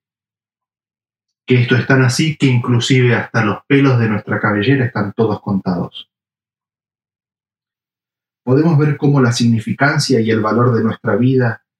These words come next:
empieza a tomar relevancia solo a la luz de que Dios no nos olvida, de que Dios piensa en nosotros continuamente. Estamos constantemente ante Él. Nos da vida, nos da habilidades, nos da talentos,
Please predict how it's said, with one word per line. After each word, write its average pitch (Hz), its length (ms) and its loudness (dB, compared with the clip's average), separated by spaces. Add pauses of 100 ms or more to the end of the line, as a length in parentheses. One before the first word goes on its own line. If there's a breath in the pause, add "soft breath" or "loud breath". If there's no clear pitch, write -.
(140)
empieza 117 720 2
a 113 180 0
tomar 117 580 0
relevancia 117 1000 0 (500)
solo 175 460 2
a 156 40 4
la 135 80 4
luz 127 260 4
de 113 140 0
que 110 220 0
Dios 156 500 0
no 139 200 2
nos 139 200 0
olvida, 107 580 0 (680)
de 120 160 2
que 120 160 2
Dios 131 380 2
piensa 151 420 0
en 123 140 2
nosotros 131 580 0
continuamente. 104 960 -2 (720)
Estamos 143 540 2
constantemente 143 1000 2
ante 117 280 0
Él. 90 160 -2 (580)
Nos 123 340 2
da 135 140 4
vida, 120 320 2
nos 104 220 -2
da 131 100 2
habilidades, 117 680 2
nos - 200 -8
da 120 140 0
talentos, 110 600 0